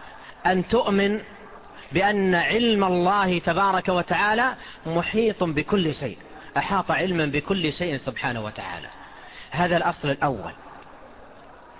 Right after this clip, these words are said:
الأصل الثاني أن تؤمن بأن الله عز وجل كتب مقادير الخلائق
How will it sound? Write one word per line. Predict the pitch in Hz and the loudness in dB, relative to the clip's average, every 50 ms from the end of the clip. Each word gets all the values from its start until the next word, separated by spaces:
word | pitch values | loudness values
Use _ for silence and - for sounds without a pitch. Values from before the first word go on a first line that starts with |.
| - - - - - - - - | -20 -18 -16 -16 -16 -6 -2 0
الأصل | 160 - 208 233 226 - 240 226 | 2 2 2 2 2 0 0 -2
الثاني | - - 226 220 220 226 220 220 226 233 226 - - - - - - - - - - - - - - | 0 0 2 2 4 4 4 2 2 0 -2 -4 -10 -16 -20 -20 -20 -20 -18 -18 -18 -18 -10 -4 0
أن | 170 180 180 - | 0 0 0 0
تؤمن | 180 208 247 226 220 214 226 240 233 240 - - - - - 220 208 170 147 - - - - - - - | 2 2 2 4 4 4 4 2 2 -2 -4 -8 -12 -16 -14 -14 -14 -14 -16 -18 -18 -20 -20 -18 -6 -2
بأن | 139 185 202 208 220 214 | 0 2 2 4 4 4
الله | 214 202 208 214 202 196 196 | 4 4 4 4 4 4 4
عز | 185 196 202 170 165 | 2 2 2 2 2
وجل | 202 196 190 175 208 202 202 196 190 | 2 2 2 2 2 2 2 2 2
كتب | 185 - - - 226 240 - - 233 202 175 151 190 208 233 202 - - - - - - - - - - - | 2 2 0 0 0 0 2 2 2 2 4 4 4 4 2 0 -2 -8 -16 -18 -16 -16 -16 -16 -10 -2 0
مقادير | 165 190 190 - 196 208 202 196 175 160 226 240 233 208 196 | 2 2 2 4 4 4 4 4 4 2 2 2 4 4 2
الخلائق | 185 - - - 190 190 196 190 175 170 185 208 | 2 0 0 0 2 4 4 4 6 4 4 2